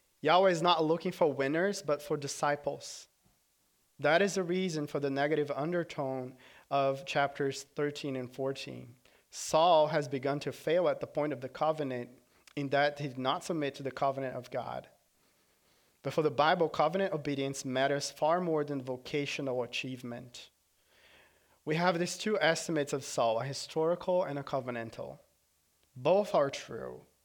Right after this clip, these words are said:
Saul was, looking at the whole picture, a courageous and military successful king.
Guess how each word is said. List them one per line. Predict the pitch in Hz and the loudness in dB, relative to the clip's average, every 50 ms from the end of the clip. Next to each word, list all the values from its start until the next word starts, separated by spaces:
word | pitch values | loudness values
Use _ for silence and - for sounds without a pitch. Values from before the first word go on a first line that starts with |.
| _ _ _ _ _ _ | _ _ _ _ _ _
Saul | - - - - 151 151 180 208 214 | -16 -10 0 2 4 6 6 6 6
was, | 190 156 135 127 127 131 139 131 131 | 6 6 6 6 4 4 2 0 -2
looking | 135 143 147 - 165 147 | -2 -2 -2 -2 0 0
at | 139 135 | 0 0
the | - 135 | 0 0
whole | 131 147 180 196 | 2 4 2 2
picture, | - - 139 135 - - 139 127 | 4 2 0 0 0 -2 -2 -2
a | |
courageous | - - 139 127 127 127 131 127 147 156 - - | -2 -4 -2 0 0 0 0 0 -2 -4 -2 -2
and | 147 143 | -2 0
military | 143 151 180 185 - - 151 131 131 123 | 2 2 0 0 0 0 0 0 0 -2
successful | - 147 135 - - 151 139 139 - - 160 160 | -4 -8 -8 -4 -2 -2 -2 -2 0 -2 -4 -2
king. | - - 214 233 202 135 117 | -2 -4 -2 0 0 -2 -4